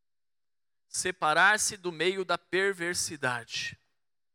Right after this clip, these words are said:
Porque se não estivermos fazendo a diferença, porque é isso que nós temos que fazer como cidadãos do reino dos céus.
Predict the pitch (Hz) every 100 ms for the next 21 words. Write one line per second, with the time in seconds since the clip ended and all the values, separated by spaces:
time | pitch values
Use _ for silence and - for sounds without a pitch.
0 | _ _ _ _ _ _ _ _ 151 -
1 | 190 - 175 180 220 226 - 208 143 175
2 | 214 214 196 - 196 156 131 185 240 220
3 | 196 147 247 - 233 208 160 131 - 123
4 | - _ _ _ _ _ _ _ - 170
5 | 175 165 208 - 226 226 - 226 220 -
6 | 226 160 202 208 220 202 208 190 180 220
7 | 208 185 220 226 - 190 139